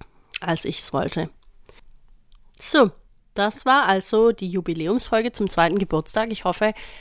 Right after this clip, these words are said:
dir hat die Folge gefallen und du hast irgendwas für dich daraus mitnehmen können. Und wenn's nur ist, ah ja, die sieben Schwestern könnte ich auch mal lesen. Unbezahlte Werbung übrigens. Ähm, dann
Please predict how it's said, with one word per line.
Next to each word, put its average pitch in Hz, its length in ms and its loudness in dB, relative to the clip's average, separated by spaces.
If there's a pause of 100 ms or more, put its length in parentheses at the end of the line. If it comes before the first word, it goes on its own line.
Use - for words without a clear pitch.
(380)
dir 196 120 -6
hat 202 120 -2
die 190 80 -6
Folge 175 320 0
gefallen 175 580 0
und 208 140 0
du 202 100 -2
hast 185 240 -4
irgendwas 190 400 0
für 202 80 -4
dich 185 200 -4
daraus 170 340 -2
mitnehmen 214 460 -2
können. 208 340 2
Und 180 160 -4
wenn's 175 300 -2
nur 170 500 -2 (220)
ist, - 480 -10 (560)
ah 160 240 4
ja, 151 340 -2 (400)
die 175 100 0
sieben 170 300 -4
Schwestern 160 420 -4
könnte 165 240 -2
ich - 140 -4
auch - 140 -8
mal 147 120 -4
lesen. 151 240 -2
Unbezahlte 160 680 2
Werbung 151 340 -4
übrigens. - 500 -8 (800)
Ähm, 262 640 6 (1400)
dann 277 300 6